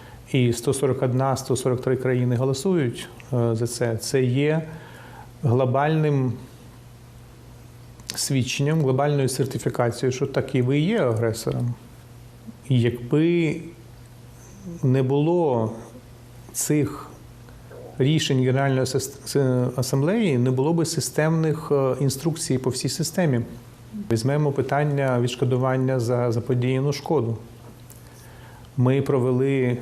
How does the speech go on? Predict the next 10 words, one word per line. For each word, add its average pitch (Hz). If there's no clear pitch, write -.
через 123
Генеральну 131
Асамблею 123
резолюцію 127
про 139
це, 135
і 135
вона 135
була 127
підхоплена 123